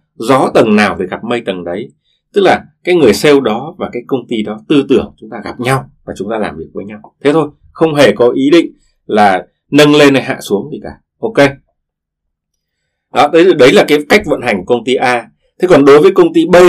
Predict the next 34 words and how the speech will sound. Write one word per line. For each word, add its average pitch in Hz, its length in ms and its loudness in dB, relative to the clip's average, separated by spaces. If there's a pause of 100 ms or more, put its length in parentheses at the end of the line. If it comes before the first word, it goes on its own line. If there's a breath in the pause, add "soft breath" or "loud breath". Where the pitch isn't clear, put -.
(140)
đó, 185 120 0 (420)
những 190 200 -10
công 151 200 -2
ty 151 120 0
B 147 100 2 (220)
mà 110 260 -4
trả 92 220 -4
lương 123 240 -2
cứng 127 280 -4
cao 160 320 2
nhưng 139 180 -2
mà 98 100 -4
bonus 117 320 -6
lại 131 160 -10
thấp 196 220 -6
á, - 80 -20 (680)
thì 143 400 6
ở 131 120 -2
những 139 160 -2
công 165 200 2
ty 160 160 4
này 113 320 0
thì 107 180 -6
đa 151 300 2
phần 110 300 -2 (260)
là 104 220 -2
những 104 140 -6
công 135 200 -2
ty 127 140 -4
đã 117 200 -6
có 123 160 -4
hệ 147 160 -6
thống 110 160 -4 (140)
rồi, 98 120 -8